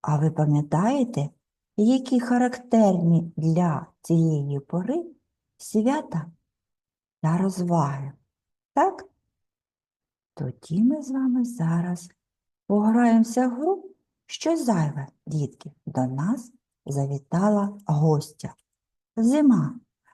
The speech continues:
Вона з нами хоче погратися і дізнатися, чи знаємо ми, ми з вами, які свята та розваги характерні для неї.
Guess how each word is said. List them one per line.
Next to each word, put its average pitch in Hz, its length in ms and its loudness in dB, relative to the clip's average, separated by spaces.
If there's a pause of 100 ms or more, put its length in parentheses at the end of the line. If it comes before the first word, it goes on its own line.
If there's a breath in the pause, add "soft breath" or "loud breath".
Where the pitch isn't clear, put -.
(140)
Вона 170 300 6
з 175 100 -2
нами 254 400 2
хоче 294 460 -6
погратися 240 1000 -4 (600)
і 240 140 6
дізнатися, 240 1040 2 (560)
чи 151 160 0
знаємо 262 720 2
ми, 190 360 4 (100)
ми 170 280 4
з 160 100 -2
вами, 151 480 -2 (560)
які 160 440 0
свята 156 800 -4 (440)
та 165 160 4
розваги 190 640 2
характерні 208 840 -2
для 196 220 -2
неї. 170 440 -4